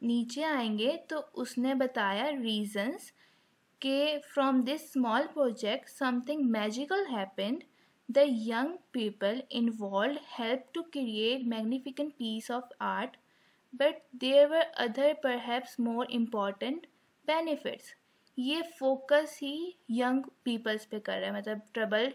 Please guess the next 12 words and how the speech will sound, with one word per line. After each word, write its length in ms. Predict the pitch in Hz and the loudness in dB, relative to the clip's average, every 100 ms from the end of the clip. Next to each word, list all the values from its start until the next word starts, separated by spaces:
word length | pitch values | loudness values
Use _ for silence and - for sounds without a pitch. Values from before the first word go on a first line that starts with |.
| - | -4
youth 120 | 214 202 - | -4 -4 -4
पे 120 | 208 | -8
कर 120 | 196 | -6
रहा 200 | - - | -10 -10
है। 80 | - _ _ _ _ _ - | -18 _ _ _ _ _ -2
फिर 100 | 262 | 0
उसने 300 | 262 262 262 | 0 0 2
बताया 580 | 247 254 233 220 220 233 | 2 0 2 2 2 -2
कि 180 | 233 240 | -4 -6
क्या-क्या 840 | - 220 208 226 220 220 220 - _ _ - | -2 -2 -2 -2 0 2 0 -4 _ _ -4
beneficial 680 | 220 214 220 220 214 - 214 | 0 0 0 -2 -4 -2 -4
हुए 320 | 214 202 208 | -4 -2 -4